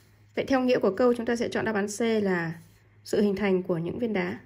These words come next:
Gần đây chúng ta đã học về sự hình thành của những viên đá trong các quả thận. Seven, we are so proud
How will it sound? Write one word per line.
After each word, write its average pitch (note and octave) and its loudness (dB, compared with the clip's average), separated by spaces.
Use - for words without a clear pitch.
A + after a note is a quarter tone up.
Gần G#3+ 2
đây C4 4
chúng G#3+ -2
ta A3+ 0
đã A#3 -2
học G#3 -2
về F#3 0
sự F#3+ -4
hình F3 -2
thành F3 -4
của E3 -4
những E3+ -6
viên G#3+ -4
đá F3+ -6
trong G3+ -4
các B3+ -6
quả F#3+ -4
thận. - -4
Seven, A3 2
we B3+ 8
are B3 0
so A#3+ 4
proud G#3+ 4